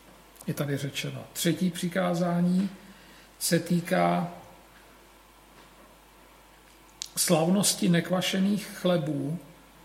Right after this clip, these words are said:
která trvá sedm dní, připomíná vyvedení z Egypta a slaví se tím, že se jí sedm dní nekvašené chleby.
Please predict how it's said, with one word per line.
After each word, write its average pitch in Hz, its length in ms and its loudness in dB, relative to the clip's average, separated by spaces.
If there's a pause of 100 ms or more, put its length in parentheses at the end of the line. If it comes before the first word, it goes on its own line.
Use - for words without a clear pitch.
(280)
která 165 340 4
trvá 170 340 4
sedm 185 440 4
dní, 147 420 -2 (680)
připomíná 190 720 4
vyvedení 175 520 2
z - 80 -4
Egypta 147 680 -6 (220)
a 170 60 -4
slaví 170 420 2
se 180 180 0
tím, 156 480 0 (480)
že 165 160 2
se 170 200 2
jí 170 240 4
sedm 175 440 4
dní 160 220 2
nekvašené 156 640 -2
chleby. 120 400 -10